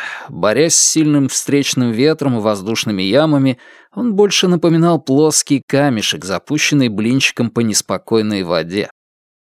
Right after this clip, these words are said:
Джеймисон вцепилась в подлокотники кресла и пыталась дышать глубже, пока ее желудок мотало вверх и вниз.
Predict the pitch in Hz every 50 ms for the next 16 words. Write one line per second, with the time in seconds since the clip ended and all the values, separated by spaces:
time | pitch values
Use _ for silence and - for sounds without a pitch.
0 | _ _ - - 90 90 110 147 160 156 156 151 - - 156 143 135 - - -
1 | 143 - - 156 151 143 131 - - - 139 120 127 135 135 - - 165 151 -
2 | 139 127 131 131 - - 127 143 156 165 147 - - 151 151 139 139 131 - 131
3 | 131 - 151 160 160 147 120 123 123 139 131 - - 151 147 127 123 120 139 156
4 | 165 151 107 92 76 69 - - _ _ - - _ _ - 101 - - 175 175
5 | 165 151 139 113 113 120 113 127 147 139 139 - - 113 107 104 107 - 127 123
6 | 117 113 104 92 87 85 92 120 139 139 - - - 131 110 104 107 92 76 64
7 | - - - - - -